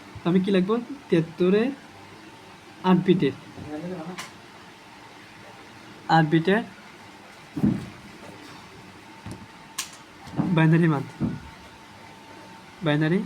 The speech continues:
মান। তো একটা জিরো একটা বসে দিলে হবে আগে, বাকি সবগুলো মান ঠিকঠাক বসে দিলাম। কিন্তু এটা তো আমাকে তিয়াত্তর বের করছি, কিন্তু আমাকে দেওয়া আছে কি? মাইনাস তিয়াত্তর। তো আমার এটা ওয়ানস কমপ্লিমেন্ট বের করতে হবে, টুস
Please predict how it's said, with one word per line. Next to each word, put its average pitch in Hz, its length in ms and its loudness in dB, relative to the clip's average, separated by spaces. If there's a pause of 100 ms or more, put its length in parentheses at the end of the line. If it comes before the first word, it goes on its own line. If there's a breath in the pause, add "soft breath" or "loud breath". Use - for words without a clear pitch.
(600)
মান। 147 160 -2 (880)
তো 156 280 4
একটা 180 200 2
জিরো 208 200 6
একটা 220 160 2
বসে 214 200 2
দিলে 214 140 2
হবে 208 180 2
আগে, 180 240 2 (640)
বাকি 170 220 2
সবগুলো 196 400 0
মান 170 220 0 (520)
ঠিকঠাক 180 260 0
বসে 156 180 -2
দিলাম। 135 220 -4 (640)
কিন্তু 247 320 4
এটা 247 220 6
তো 247 120 2
আমাকে 247 300 2 (420)
তিয়াত্তর 254 320 2
বের 190 200 6
করছি, 156 220 0
কিন্তু 160 280 0
আমাকে 180 260 -2
দেওয়া 185 220 4
আছে 202 180 0
কি? 151 180 -2 (420)
মাইনাস 151 380 0
তিয়াত্তর। 160 280 -2 (920)
তো 165 80 0
আমার 165 200 4
এটা 226 180 2
ওয়ানস 202 240 4
কমপ্লিমেন্ট 214 400 0
বের 185 140 6
করতে 185 160 -2
হবে, 170 140 0
টুস 180 200 -2